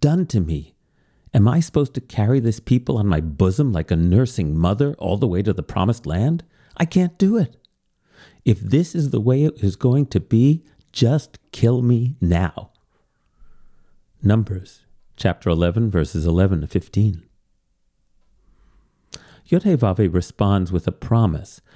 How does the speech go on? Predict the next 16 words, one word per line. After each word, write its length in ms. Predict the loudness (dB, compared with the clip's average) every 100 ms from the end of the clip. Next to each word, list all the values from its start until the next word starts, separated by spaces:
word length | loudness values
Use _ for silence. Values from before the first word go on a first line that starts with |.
| _ -2
to 160 | 0
expand 720 | 0 -4 -12 2 4 4 2 0
Moses' 480 | 0 0 -2 -2 0
leadership 560 | 2 2 0 -4 -8
circle, 500 | -4 -6 -4 -8 -8 _ _ _ _ _ _ _ _ 0
or, 380 | 0 0 -4 -14 _ _ -4
we 100 | 0
might 300 | 2 0 -2
say, 340 | -6 -4 -6 _ _ _ _ 0
make 180 | 0
sure 240 | 0 0 0
there 160 | 0
is 160 | 0 0
more 220 | 2 0
childcare 680 | 0 0 0 0 -4 -6 -4
available. 580 | -4 -4 -4 -10 -14